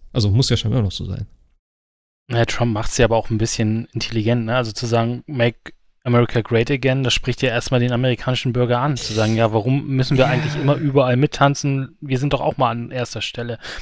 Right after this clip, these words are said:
Speaker 2: Das sind ja ganz einfache Platünen, die er da
Speaker 1: Natürlich.
Speaker 2: von sich
Speaker 1: Das
Speaker 2: gibt.
Speaker 1: ist immer dieses Einfache. Und,
Speaker 2: Und das ist
Speaker 1: und
Speaker 2: ja
Speaker 1: auch, dass er, dass
Speaker 2: ja.
Speaker 1: er dieses, dieses typische, "Wir sind die Besten und alles ist toll und Ameri-, Amerika" und so. Und du siehst, und das ist ja eben das, was ich meine, du siehst es ja auch immer in diesen ganzen, äh,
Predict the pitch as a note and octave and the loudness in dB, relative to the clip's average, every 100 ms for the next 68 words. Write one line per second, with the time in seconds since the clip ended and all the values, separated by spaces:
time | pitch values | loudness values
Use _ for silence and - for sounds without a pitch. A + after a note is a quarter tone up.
0 | - - D3 C#3 B2+ C3 - C#3 C#3 C3 | -12 -2 4 6 8 6 4 -4 0 0
1 | B2+ - C3+ - D#3 A#2 A2 G#2+ G#2 G#2+ | 0 0 -2 0 0 2 2 2 0 -2
2 | _ _ - A#2 - C4 A#3+ - A#2 A2 | _ _ -6 -4 2 4 4 2 0 2
3 | G#2 - D#3+ G3+ B3+ G#3+ F3+ D3+ D3+ D3+ | 0 2 2 4 2 2 2 2 0 -2
4 | D3 B2 G#2+ C3 - B2+ A#2+ - F3+ G3+ | -2 -2 -2 0 6 8 8 6 4 2
5 | F#3 E3 F3 E3+ F#3 E3+ - E3+ F3 - | 2 2 2 4 2 2 0 0 0 0
6 | - G#3+ G#3+ A3+ G3+ - - A#2 E3 D3+ | -2 2 2 4 2 0 0 4 6 6
7 | B2 A2+ E3+ - - E3 E3 B2+ B2+ C#3 | 2 4 4 4 0 0 2 0 2 2
8 | B2+ - - E3 E3+ E3 D3+ C3+ B2 B2+ | 0 0 4 6 6 6 4 2 2 4
9 | C#3+ E3+ - B2+ D#3+ E3+ D#3 D3+ D3 D3 | 4 2 2 2 4 2 2 0 2 0
10 | - - A2 C3 B2 D#3 G#3 C#3 D#3+ D#3 | -2 -8 -2 2 2 0 0 2 4 4
11 | E3 D3+ D3 C#3+ D3+ - E3 D3+ C3 B2 | 4 2 2 0 -2 -2 0 2 2 0
12 | G3+ A3 - D3 D3+ C3+ B2+ C#3+ D#3 D3+ | 0 2 2 2 2 2 2 2 0 -2
13 | - B2+ B2 B2 A2+ | -4 -2 0 0 -2